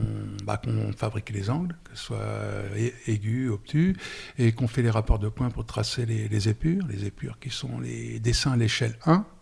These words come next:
c'est-à-dire la grandeur nature, si vous préférez, voilà, pour pouvoir réaliser, réaliser les pierres qui vont entrer dans un ouvrage.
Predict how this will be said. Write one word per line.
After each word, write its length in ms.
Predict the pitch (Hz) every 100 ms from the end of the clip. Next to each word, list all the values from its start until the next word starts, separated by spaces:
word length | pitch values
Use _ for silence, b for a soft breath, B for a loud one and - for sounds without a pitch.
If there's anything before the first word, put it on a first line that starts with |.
| -
c'est-à-dire 220 | 107 101
la 380 | 98 101 104 110
grandeur 300 | 110 107 110
nature, 360 | 107 - 147
si 80 | 156
vous 60 | -
préférez, 480 | 110 110 - 113 175
voilà, 180 | 139 - B B B
pour 100 | -
pouvoir 260 | 110 117 139
réaliser, 440 | 113 107 101 117 -
réaliser 720 | 117 117 117 113 113 151 170 -
les 120 | 120 113
pierres 280 | 143 151
qui 100 | -
vont 120 | 123 117
entrer 220 | 120 156
dans 160 | 151
un 100 | 139
ouvrage. 480 | 147 131 123 127 -